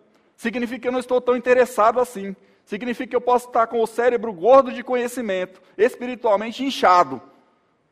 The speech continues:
mas não estou praticando e não estou levando isso para ninguém. Isso não gera mudança.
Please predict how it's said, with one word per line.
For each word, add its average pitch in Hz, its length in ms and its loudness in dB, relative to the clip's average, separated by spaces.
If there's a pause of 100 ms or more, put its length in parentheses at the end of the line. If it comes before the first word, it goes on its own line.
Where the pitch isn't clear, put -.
mas 165 240 2
não 196 100 -4
estou 190 240 -4
praticando 190 680 -6
e 202 40 -12
não 196 160 -4
estou 202 480 -4 (920)
levando 190 420 -4
isso 190 140 -12
para 185 220 -4
ninguém. 165 440 -14 (2250)
Isso 190 240 -10
não 180 100 -6
gera 170 220 -4
mudança. 139 560 -12